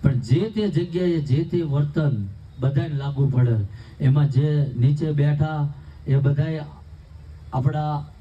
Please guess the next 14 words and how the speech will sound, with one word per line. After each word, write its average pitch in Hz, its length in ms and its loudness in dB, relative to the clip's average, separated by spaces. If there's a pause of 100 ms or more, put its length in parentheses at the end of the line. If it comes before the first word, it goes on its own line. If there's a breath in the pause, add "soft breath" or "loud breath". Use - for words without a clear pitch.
(180)
વડીલો 143 440 4
મિત્રોને 160 640 2
છે, 180 240 0
અને 143 320 0
આ 147 140 2
મંચ 139 340 2
ઉપર 151 280 -2
બેઠા 147 500 0 (280 loud breath)
આગેવાનોને 165 880 2
છે, 127 120 2
બધાને 196 340 0
લાગુ 147 380 0
પડે 107 280 2
છે - 140 2